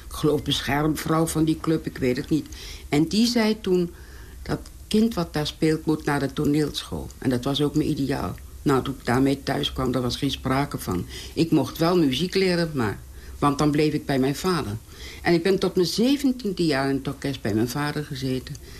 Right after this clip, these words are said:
En toen ben ik mijn eigen ensemble begonnen. Nou, daar heb ik jaren mee gewerkt, tot ik overgegaan ben naar cabaretière. En toen ben ik, toen ik met Maarten Kaptein getrouwd was, acteur... toen ben ik gaan comedie spelen. En dat, dat is mijn ideaal altijd geweest.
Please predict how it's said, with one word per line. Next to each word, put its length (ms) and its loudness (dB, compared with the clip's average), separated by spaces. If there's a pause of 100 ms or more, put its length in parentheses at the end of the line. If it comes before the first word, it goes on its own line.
(140)
En 140 2
toen 180 4
ben 140 2
ik 120 -4
mijn 120 -2
eigen 280 -4
ensemble 540 0
begonnen. 480 -8 (460)
Nou, 140 2
daar 100 0
heb 100 -4
ik 80 -12
jaren 480 2
mee 140 2
gewerkt, 460 -4 (520)
tot 180 4
ik 140 2
overgegaan 640 -2
ben 140 2
naar 180 0
cabaretière. 760 -2 (580)
En 240 2
toen 200 4
ben 180 2
ik, 180 -8 (520)
toen 140 2
ik 100 0
met 140 0
Maarten 340 2
Kaptein 540 2
getrouwd 420 -2
was, 180 -4
acteur... 560 0 (680)
toen 160 4
ben 120 2
ik 100 -4
gaan 180 0
comedie 360 0
spelen. 380 -4 (460)
En 140 2
dat, 240 -2 (120)
dat 120 2
is 100 0
mijn 220 4
ideaal 360 2
altijd 340 -8
geweest. 360 -8